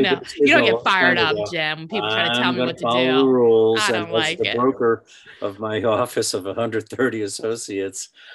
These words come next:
Speaker 1: I'm gonna make sure that they follow the rules too.
Speaker 2: No,
Speaker 1: It's,
Speaker 2: I
Speaker 1: I don't wanna
Speaker 2: totally
Speaker 1: be
Speaker 2: get it.
Speaker 1: ever standing in front of a judge saying, "Yes, Your Honor, that's exactly what happened."
Speaker 2: Right. No, I get it. I get it. Right.
Speaker 1: <laughs>
Speaker 2: So, um, Jim, if people do have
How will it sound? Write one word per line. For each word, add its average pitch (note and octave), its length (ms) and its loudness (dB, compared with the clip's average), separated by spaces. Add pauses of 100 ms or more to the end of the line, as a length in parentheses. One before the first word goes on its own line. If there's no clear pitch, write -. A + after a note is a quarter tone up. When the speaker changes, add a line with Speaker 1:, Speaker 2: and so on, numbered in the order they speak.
(300)
Speaker 1:
I'm A2+ 140 -4
gonna G#2 140 0
make G#2 180 -2
sure G#2+ 220 0
that F#2+ 180 -8
they G2+ 140 -4
follow G2 360 -2
the F2 120 -8
rules F2 340 -10
too. F2 300 -6 (200)
Speaker 2:
No, G3 180 -4
Speaker 1:
It's, D#3+ 40 -2
Speaker 2:
I F3 60 -2
Speaker 1:
I F#3 60 -2
don't C#3 100 -2
wanna C#3+ 140 4
Speaker 2:
totally D3 160 -2
Speaker 1:
be D3 80 -6
Speaker 2:
get C#3+ 200 -10
it. C#3 60 0
Speaker 1:
ever C3 280 0
standing A#2 360 -2
in G2 80 -4
front G#2+ 220 -4
of F#2+ 100 -4
a - 20 -4
judge F#2+ 380 -4
saying, F2+ 260 -8
"Yes, F#2+ 220 -8
Your F#2+ 160 -6
Honor, F2+ 180 -10
that's F2+ 240 -12
exactly F#2 480 -8
what F#2 140 -6
happened." F#2 360 -12 (320)
Speaker 2:
Right. E3+ 320 -6
No, F3+ 280 -2
I G3+ 80 0
get C4+ 260 -4
it. C#3 220 -6
I - 80 -10
get F#4 200 -6
it. B2+ 160 -6
Right. F#3 360 -6 (400)
Speaker 1:
<laughs> - 420 -10
Speaker 2:
So, A#3+ 540 -2
um, G#3+ 360 -4
Jim, A3 280 -4
if A3 100 -8
people C#4 300 -8
do F3 320 -6
have D#3 580 -4